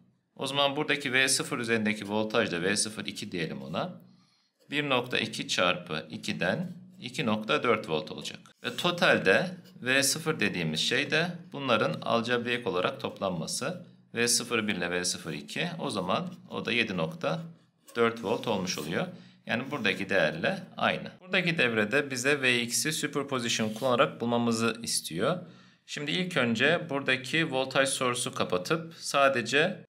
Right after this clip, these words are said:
current source'u uygulayacağım. Öyle bir durumda şöyle bir devre elde etmiş oluyorum.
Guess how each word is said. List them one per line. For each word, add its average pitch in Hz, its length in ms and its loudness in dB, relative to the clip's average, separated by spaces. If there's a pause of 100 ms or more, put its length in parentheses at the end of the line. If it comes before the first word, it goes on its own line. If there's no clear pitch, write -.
(100)
current 135 300 0
source'u 110 440 4
uygulayacağım. 82 640 -2
Öyle 156 240 0
bir 113 80 -2
durumda 110 260 4
şöyle 139 300 2
bir 127 60 -4
devre 120 280 4
elde 82 220 0
etmiş - 280 -8
oluyorum. 151 440 -8